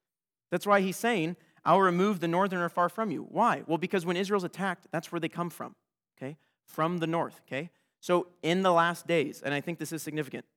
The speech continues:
Ezekiel thirty-eight. You guys don't need to turn there, but Ezekiel thirty-eight is a key prophecy about Gog and Magog. You guys remember Gog and Magog?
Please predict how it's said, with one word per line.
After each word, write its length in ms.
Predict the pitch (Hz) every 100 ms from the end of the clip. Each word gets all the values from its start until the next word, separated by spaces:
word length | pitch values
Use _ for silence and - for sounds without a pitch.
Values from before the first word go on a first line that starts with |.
| _ -
Ezekiel 340 | 123 151 156
thirty-eight. 440 | - 151 147 131 - _ _ _ _ _ _ _ _ _ -
You 60 |
guys 100 | 123
don't 120 | 139
need 80 | 143
to 60 | 135
turn 160 | 151
there, 100 | 123
but 120 | 117 127
Ezekiel 340 | 131 151 165
thirty-eight 440 | - 156 151 127 - _ _ _ _
is 100 | 120
a 60 | 117
key 180 | 147
prophecy 300 | - 143 135
about 260 | 131 120 117
Gog 280 | 131 139 135
and 120 | 127
Magog. 380 | 127 123 131 113
You 80 | 127
guys 100 | 131
remember 220 | 139 139
Gog 260 | 131 135
and 80 | 135
Magog? 340 | 135 139 139